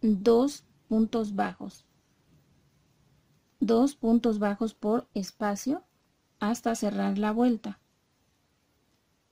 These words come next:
Entramos al siguiente espacio y ponemos un punto bajo y en el siguiente otro punto bajo. De este lado lo mismo,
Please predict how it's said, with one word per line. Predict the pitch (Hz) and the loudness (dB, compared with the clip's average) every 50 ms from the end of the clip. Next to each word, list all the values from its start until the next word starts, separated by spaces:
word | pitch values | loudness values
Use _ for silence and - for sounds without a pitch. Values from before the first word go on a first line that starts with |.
| _ _ _ _ _ _ _ _ _ _ _ _ _ _ _ _ _ _ _ _ _ _ _ _ _ _ _ _ _ _ _ _ _ _ _ _ _ _ | _ _ _ _ _ _ _ _ _ _ _ _ _ _ _ _ _ _ _ _ _ _ _ _ _ _ _ _ _ _ _ _ _ _ _ _ _ _
Entramos | - 220 202 185 - 214 214 220 220 226 208 - - | -4 -2 -2 -2 -2 -2 0 0 0 0 -2 -4 -6
al | - 208 196 | -6 -6 -4
siguiente | - 208 202 214 214 208 - 233 | -4 -2 0 0 0 0 0 -2
espacio | 233 - - 277 277 262 277 277 - - | -2 -2 0 0 2 2 2 0 0 0
y | 262 | -2
ponemos | 208 226 214 208 208 202 202 196 - | -2 0 0 0 0 -2 -2 -4 -4
un | 240 214 | -6 -6
punto | 202 - 233 240 - 269 262 | -4 -2 -2 -2 0 0 -2
bajo | 254 220 214 - 240 226 - - | -2 -4 -4 -4 -6 -6 -6 -4
y | 233 220 | -2 -2
en | 226 226 226 | 0 0 -2
el | 220 202 | -2 -4
siguiente | 220 202 208 208 208 202 - 240 277 - _ _ | -4 -4 -4 -4 -4 -4 -4 -6 -6 -8 _ _
otro | - 240 254 254 254 247 240 208 | -2 0 0 0 0 -2 -4 -4
punto | - 208 202 196 214 202 | -4 -4 -4 -4 -4 -6
bajo. | 190 185 180 - _ _ _ _ _ _ _ _ _ _ _ _ _ _ _ - | -6 -8 -10 -14 _ _ _ _ _ _ _ _ _ _ _ _ _ _ _ -8
De | 262 202 208 | -4 -4 -4
este | 208 202 - 214 202 | -4 -4 -4 -2 -2
lado | 202 208 196 196 196 | 0 -2 -2 -2 -4
lo | 190 196 190 | -4 -2 0
mismo, | 226 240 262 254 254 254 269 294 320 | 2 4 4 4 4 4 4 2 0